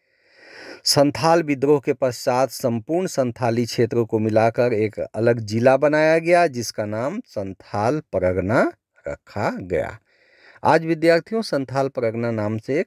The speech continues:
कमिश्नरी है, यानी कि प्रमंडल है, है ना? आगे है, ब्रिटिश मिशनरियों को छोड़कर बाकी अन्य यूरोपीय देशों की मिशनरियों को संथाल क्षेत्र में प्रवेश करने की मनाही कर दी गई,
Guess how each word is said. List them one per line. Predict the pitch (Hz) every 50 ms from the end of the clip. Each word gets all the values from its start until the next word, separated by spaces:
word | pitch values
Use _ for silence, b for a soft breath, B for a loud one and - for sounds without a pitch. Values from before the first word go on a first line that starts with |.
| _
कमिश्नरी | - 98 92 95 92 - - 87 87 82 85 85 82 80
है, | 78 - - 62 - - _ _ _ _ _ _ -
यानी | - 87 92 98 110
कि | 120 - 233
प्रमंडल | 269 _ - 98 85 78 82 85 95 95 95 98 95 85 71 -
है, | - - - - - - _ _ _ _ _ _ _ _ _ _ _ _ _ -
है | -
ना? | - 311 349 - 110 - _ _ _ _ _ _ _ _ _ _ _ _ _ _ _ _ _ _ _ _ _ _ _ _ -
आगे | - 117 135 156 175 185
है, | 190 190 202 202 180
ब्रिटिश | 135 127 139 160 165 220 240 226 - -
मिशनरियों | 170 151 - - 139 135 135 131 127 131 120
को | 107 - 110
छोड़कर | - - - 147 156 170 160 - 185 180 190 196 b b b b b b
बाकी | 110 117 127 127 127 123 - 160 170 -
अन्य | - - 156 170 196 214 220 214 - -
यूरोपीय | 156 147 143 147 139 - 147 147 147
देशों | 135 123 131 123 120 - 147 135
की | 120 139
मिशनरियों | 127 120 117 113 - 117 110 107 113 113 123 131 135
को | 135 - 180 180 196
संथाल | 190 - 135 117 110 104 - - 120 117 123 131 127
क्षेत्र | 113 - 131 117 113 - 110
में | 113 117 127 - -
प्रवेश | - 127 117 107 113 117 117 110
करने | - - 104 104 107 104 107
की | 101 - 131
मनाही | 139 120 104 101 98 95 98 101 101 165 208
कर | 202 - 120 98
दी | 82 - -
गई, | - 58 - 57